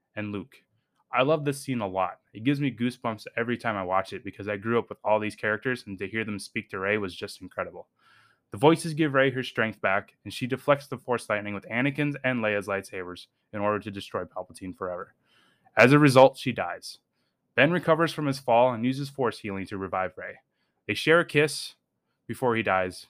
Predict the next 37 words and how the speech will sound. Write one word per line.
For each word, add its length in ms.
because 240
of 80
the 80
exchange 400
of 120
life. 320
After 180
seeing 280
this 160
a 40
couple 240
times, 320
the 80
kiss 280
doesn't 400
really 160
bother 300
me 180
as 100
much 260
anymore 440
because 220
there 160
are 60
hints 260
of 140
Rey 140
and 120
Ben 160
having 320
a 40
deep 280
connection 400
together 300
throughout 320
the 60
trilogy. 440